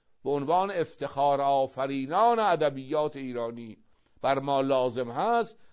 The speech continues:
در عین حال باید این برنامه رو هم داشته باشیم، قص و سمین را، صحیح و سقیم را از همدیگه جدا بکنیم،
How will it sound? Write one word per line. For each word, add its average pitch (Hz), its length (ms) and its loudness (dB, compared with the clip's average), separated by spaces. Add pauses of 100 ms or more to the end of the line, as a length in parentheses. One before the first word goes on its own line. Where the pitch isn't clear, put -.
در 131 160 0
عین 131 260 -2
حال 180 600 4 (240)
باید 147 300 4
این 165 220 -8
برنامه 131 500 2
رو 196 100 4
هم 214 160 2
داشته 143 280 -6
باشیم، 117 460 -8 (260)
قص 220 360 4
و 165 60 -6
سمین 196 500 -4
را، 151 460 2 (260)
صحیح 175 500 -2
و 147 80 0
سقیم 147 420 -4
را 202 120 0
از 135 160 -4
همدیگه 131 420 -6
جدا 143 420 2
بکنیم، 110 480 -8